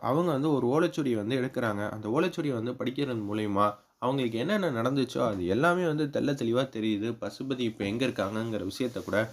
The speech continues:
அவர் வந்து கண்டுபிடிச்சிட்டாப்புல. "அச்சச்சோ, என்னதுமா இப்படியெல்லாம் நடந்துகிட்டு இருக்கு?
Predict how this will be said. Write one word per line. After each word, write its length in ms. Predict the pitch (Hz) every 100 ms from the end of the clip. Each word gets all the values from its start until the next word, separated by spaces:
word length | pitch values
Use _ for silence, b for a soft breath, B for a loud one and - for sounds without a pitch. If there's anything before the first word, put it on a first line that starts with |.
| B B B
அவர் 180 | 160 196
வந்து 200 | 165 165
கண்டுபிடிச்சிட்டாப்புல. 800 | 170 143 156 139 - 120 104 117 113 113 B B -
"அச்சச்சோ, 380 | - 170 165 135 107
என்னதுமா 440 | 120 170 151 120 104
இப்படியெல்லாம் 540 | 98 156 160 160 151
நடந்துகிட்டு 440 | 127 131 135 113 110
இருக்கு? 280 | - 120